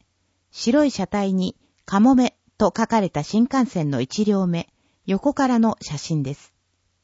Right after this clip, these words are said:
二枚目、見学の様子。説明、たくさんの人々がホームの上を歩き、見学しています。写真終わり。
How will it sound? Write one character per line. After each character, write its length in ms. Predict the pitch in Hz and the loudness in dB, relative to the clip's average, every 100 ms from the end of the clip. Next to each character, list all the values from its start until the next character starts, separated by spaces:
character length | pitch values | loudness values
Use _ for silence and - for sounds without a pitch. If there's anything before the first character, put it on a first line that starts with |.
| _ _ _ _ _ _ _ - | _ _ _ _ _ _ _ -4
二 140 | 190 | 0
枚 260 | 233 269 247 | 2 2 2
目、 240 | 226 - _ _ _ _ _ _ _ _ _ - | 0 -4 _ _ _ _ _ _ _ _ _ 0
見 220 | 254 277 | 4 4
学 260 | 269 - | 2 2
の 140 | 233 214 | 2 2
様 240 | 185 185 | 2 0
子。 320 | 185 - 160 - _ _ _ _ _ _ _ | -2 -8 -8 -8 _ _ _ _ _ _ _
説 360 | 165 170 - | -4 -4 -2
明、 300 | 196 180 170 - _ _ _ _ _ | -2 -2 -6 -10 _ _ _ _ _
た 140 | 202 | -10
く 80 | - | -8
さ 160 | - 302 | 0 4
ん 60 | |
の 100 | 247 | 4
人 200 | - 254 | 4 0
々 240 | 214 190 175 | 0 0 -2
が 220 | 165 165 _ - | -2 -6 _ -2
ホ 220 | - 294 | 4 8
ー 20 | |
ム 140 | 240 | 8
の 160 | 180 151 | 6 2
上 220 | 151 185 | 2 0
を 100 | 151 | 0
歩 220 | 135 156 | -2 -4
き、 260 | - 127 - _ | -6 -8 -10 _
見 200 | - 180 | -4 0
学 240 | 220 214 202 | 0 -2 -8
し 160 | - | -6
て 80 | 180 | -4
い 100 | 170 | -2
ま 140 | 160 | -2
す。 220 | 165 _ _ _ _ _ _ _ _ _ _ | -6 _ _ _ _ _ _ _ _ _ _
写 220 | - 202 | -4 -4
真 320 | - 262 240 - | 2 2 2 0
終 100 | 165 | -2
わ 120 | 170 | 0
り。 220 | 147 - | -4 -10